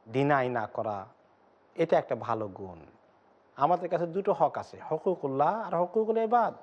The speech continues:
বা এক বচনে হাক্কুল্লাহ, হাক্কুল ইবাদ, আল্লাহর হক এবং বান্দাদের হক। আল্লাহ তাআলার হকের জন্য আমরা ইবাদত করি, আনুষ্ঠানিক ইবাদতগুলো করি। আর বান্দাদের হকের সঙ্গে সম্পর্কিত হয়ে আছে আমাদের অনেক মুআমালাত,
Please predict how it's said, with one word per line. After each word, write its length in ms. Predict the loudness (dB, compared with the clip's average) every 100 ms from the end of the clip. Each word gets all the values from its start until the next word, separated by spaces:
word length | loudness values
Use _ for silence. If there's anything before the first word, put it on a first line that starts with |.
| -20 _ -14
বা 100 | -8 -8 -8 2 2
এক 60 | 2
বচনে 300 | -4 -2 -6 -2
হাক্কুল্লাহ, 460 | -4 0 0 4 4 4
হাক্কুল 340 | 0 0 0 2
ইবাদ, 280 | 4 2 2 -4 -20 _ _ _ _ _ 4 4
আল্লাহর 300 | 6 4 2
হক 220 | -4 -4 -2
এবং 120 | -2 2
বান্দাদের 360 | 2 2 -2 -8 -12
হক। 180 | -16 -18 -20 _ _ _ _ _
আল্লাহ 280 | 0 4 4
তাআলার 220 | 4 2 2
হকের 240 | 0 0 -2
জন্য 160 | -2 -2 -2
আমরা 140 | 2 2 4
ইবাদত 280 | 4 2 -2
করি, 120 | -6 -2 -2
আনুষ্ঠানিক 380 | -2 -2 -6 -2
ইবাদতগুলো 440 | -2 -2 -6 -10 -10 -12
করি। 200 | -14 -16 -20 _ _ 2
আর 80 | 2 4
বান্দাদের 380 | 4 4 0 -2
হকের 240 | -4 -4 -4
সঙ্গে 180 | -2 -2 0
সম্পর্কিত 440 | 0 0 -4 -2 0
হয়ে 160 | 4 6 6
আছে 140 | 4 2 2
আমাদের 240 | 2 0 2
অনেক 380 | 2 4 2 2 0 -14 _ _ _ _ 4
মুআমালাত, 580 | 6 6 2 2 2